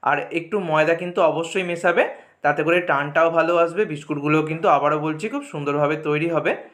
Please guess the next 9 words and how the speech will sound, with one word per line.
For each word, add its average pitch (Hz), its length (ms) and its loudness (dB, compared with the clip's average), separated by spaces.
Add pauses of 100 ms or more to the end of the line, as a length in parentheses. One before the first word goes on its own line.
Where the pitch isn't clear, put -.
(240)
আর 135 140 2
মাখতেও 139 440 0
কিন্তু 175 220 -8
সুবিধা 135 340 -8
হবে। 117 220 -6 (440)
তেলটাকে 196 420 2
মিডিয়াম 180 400 2
ফ্লেমে 196 280 0 (540)
গরম 147 300 2